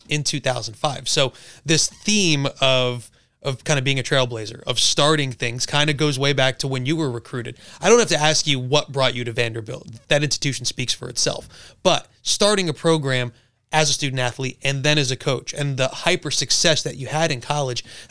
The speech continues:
what are the parallels between those two? Y-, you know, did you draw on any, on any experience from your time being recruited as a student athlete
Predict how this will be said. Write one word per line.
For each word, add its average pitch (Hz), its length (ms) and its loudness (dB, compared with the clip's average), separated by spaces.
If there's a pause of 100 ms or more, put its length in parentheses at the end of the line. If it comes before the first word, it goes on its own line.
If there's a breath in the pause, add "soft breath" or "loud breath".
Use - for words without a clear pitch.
(140)
what 190 260 2
are 226 80 4
the 214 80 0
parallels 190 420 2
between 165 400 -2
those 139 240 2
two? 131 280 -2
Y-, 143 180 -4
you 165 80 0
know, 160 100 2
did 147 160 0
you 143 80 -4
draw 139 220 2
on 156 140 2
any, 156 260 -2
on 151 180 2
any 151 200 2
experience 147 520 -2
from 135 220 -4 (240 loud breath)
your 160 280 4
time 156 300 0
being 147 240 -2
recruited 139 400 -2
as 131 160 2
a 127 60 -2
student 135 320 -4
athlete 131 420 -2